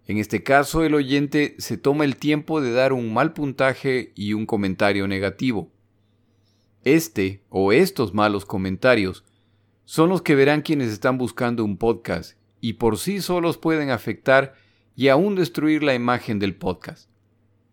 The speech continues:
Si usted considera mi podcast de alta calidad y merecedor de un alto puntaje y un buen comentario,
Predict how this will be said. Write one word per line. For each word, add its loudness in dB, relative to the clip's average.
Si -6
usted 2
considera 2
mi 0
podcast 0
de 2
alta 0
calidad -4
y -6
merecedor 0
de -2
un -2
alto -2
puntaje -2
y -4
un -4
buen 0
comentario, 0